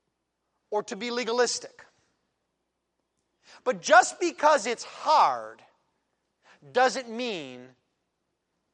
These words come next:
that it doesn't matter. Joshua then moves in verse nine to the motives for this obedience that the Israelites are to have.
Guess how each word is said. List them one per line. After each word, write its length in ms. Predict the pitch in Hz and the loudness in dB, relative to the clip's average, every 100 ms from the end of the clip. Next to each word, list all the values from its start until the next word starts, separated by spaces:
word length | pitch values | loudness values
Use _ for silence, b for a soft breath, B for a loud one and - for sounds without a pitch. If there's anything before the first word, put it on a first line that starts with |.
| _ _ _ _ 180 | _ _ _ _ -4
that 100 | 185 | -4
it 120 | 160 | -2
doesn't 280 | 190 165 165 | -4 -4 -10
matter. 380 | 170 165 123 - _ _ _ _ _ _ _ _ _ _ _ _ _ _ _ _ _ _ _ _ _ _ _ _ _ _ _ _ _ b b b b _ _ _ - | -6 -6 -6 -14 _ _ _ _ _ _ _ _ _ _ _ _ _ _ _ _ _ _ _ _ _ _ _ _ _ _ _ _ _ b b b b _ _ _ 2
Joshua 440 | 240 277 262 262 | 6 6 6 -2
then 220 | 247 240 | -2 -4
moves 380 | 233 262 262 196 | -4 -6 -6 -6
in 100 | 226 | -8
verse 340 | 202 247 220 214 | -4 -4 -4 -4
nine 520 | 226 226 226 226 220 | -2 0 0 -4 -8
to 100 | 220 | -8
the 100 | 196 | -8
motives 640 | 214 240 311 320 269 214 | 0 6 6 6 0 -4
for 200 | - 214 | -6 -8
this 260 | 180 214 - | -6 -6 -6
obedience 840 | 208 160 190 202 185 175 147 - - | -8 -8 -10 -10 -8 -8 -8 -10 -10
that 220 | 170 165 | -10 -10
the 100 | 214 | -8
Israelites 800 | 180 170 175 156 151 139 - - _ _ _ _ _ _ | -8 -6 -2 2 2 0 -10 -18 _ _ _ _ _ _
are 160 | 175 170 | 0 0
to 120 | 170 | 0
have. 360 | 156 156 123 | -2 0 0